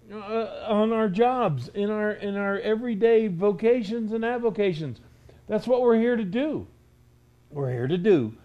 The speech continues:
the will of God. And here, he has, this is, this is heartbreaking. He has someone who through a long journey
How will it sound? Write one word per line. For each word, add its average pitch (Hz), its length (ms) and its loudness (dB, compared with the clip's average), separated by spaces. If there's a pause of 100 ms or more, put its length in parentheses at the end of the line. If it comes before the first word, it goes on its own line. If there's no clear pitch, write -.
(200)
the 156 100 2
will 139 320 2
of 165 140 -2
God. 85 420 -2 (2000)
And 131 200 -4
here, 208 420 -2 (1000)
he 220 320 0
has, 120 680 -2 (1200)
this 226 180 0
is, 117 240 -4
this 160 200 -6
is 113 120 -10
heartbreaking. 127 800 -2 (680)
He 254 320 2
has 147 580 2 (340)
someone 185 760 0 (1160)
who 208 220 0
through 170 300 0
a 120 80 4
long 214 680 -2
journey 160 480 -4